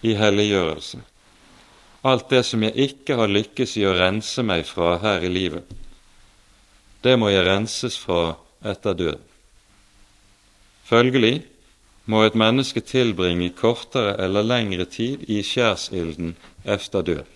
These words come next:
for å renses fra de sy-, alle de synder en ikke klarte å lutre seg for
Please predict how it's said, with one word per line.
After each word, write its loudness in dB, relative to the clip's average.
for 4
å 4
renses 0
fra -2
de 0
sy-, -8
alle 2
de -2
synder -4
en -10
ikke -4
klarte 0
å -2
lutre -2
seg 0
for -4